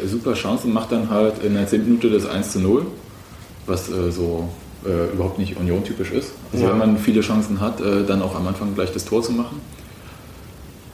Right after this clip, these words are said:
Speaker 1: Ähm, was mich gewundert hat, also ich fand, äh, Mosquera zum Beispiel sehr stark, also er hat sehr viele Offensivzweikämpfe auch gewonnen.
Speaker 2: Mhm.
Speaker 1: Ähm, aber er hat sich, ähm, schwer im Griff gehabt heute.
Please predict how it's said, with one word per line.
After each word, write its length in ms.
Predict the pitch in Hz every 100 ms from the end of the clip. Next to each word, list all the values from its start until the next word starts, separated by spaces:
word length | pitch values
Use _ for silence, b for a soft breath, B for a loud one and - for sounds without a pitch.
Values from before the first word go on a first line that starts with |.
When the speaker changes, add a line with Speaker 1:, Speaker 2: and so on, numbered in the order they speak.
| - - - -
Speaker 1:
Ähm, 440 | 98 98 98 92
was 140 | 104 139
mich 180 | 131 - - -
gewundert 400 | 107 101 139 120
hat, 160 | 120 -
also 160 | 101
ich 60 | 104
fand, 300 | - 113 113 101
äh, 420 | 98 95 92 90
Mosquera 400 | 92 90 101 135
zum 140 | -
Beispiel 260 | 123 120 113
sehr 520 | 101 104 110 110 104 - - - - -
stark, 380 | - 80 123
also 160 | 117 101
er 40 | 92
hat 60 |
sehr 120 | 104
viele 220 | 104 110 107
Offensivzweikämpfe 760 | - 101 113 - 139 143 131
auch 100 | 123
gewonnen. 320 | 104 95 110 175
Speaker 2:
Mhm. 1700 | 107 120 - - - - - - - - - - - - - - 101
Speaker 1:
Ähm, 360 | 98 98 98 95 - - - - -
aber 200 | 87 95
er 60 | 113
hat 100 | -
sich, 240 | 117 -
ähm, 760 | 101 101 104 101 101 101 98 98 - - - - - - - - -
schwer 220 | - 110
im 100 | 117
Griff 180 | 110 117
gehabt 260 | 85 73
heute. 220 | 82 76